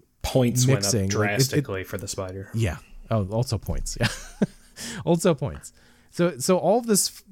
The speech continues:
Speaker 2: ties in together where white save armies that wanna do a lot of plink shots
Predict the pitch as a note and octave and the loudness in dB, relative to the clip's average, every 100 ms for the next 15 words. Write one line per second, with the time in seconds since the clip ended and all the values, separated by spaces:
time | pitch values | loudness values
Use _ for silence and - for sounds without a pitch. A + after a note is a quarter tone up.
0 | F3+ - D#3 D3+ D3+ C#3+ C3+ C3+ B2 A2+ | -6 0 2 2 2 0 0 2 2 0
1 | A2+ - B2 B2 A#2 A2 - _ _ _ | -2 -8 -2 0 0 -2 -10 _ _ _
2 | _ _ _ - A#2+ D#3+ F#3+ - G3 F3+ | _ _ _ -8 0 0 2 4 4 4
3 | C#3 D3 D#3 C3 G#2+ B2+ C3 C3 C3 B2 | 2 4 4 4 2 4 4 4 4 4
4 | B2 A2+ - - C#3+ D3+ - D#3+ E3 - | 4 2 -2 0 2 2 2 2 2 0
5 | - | -4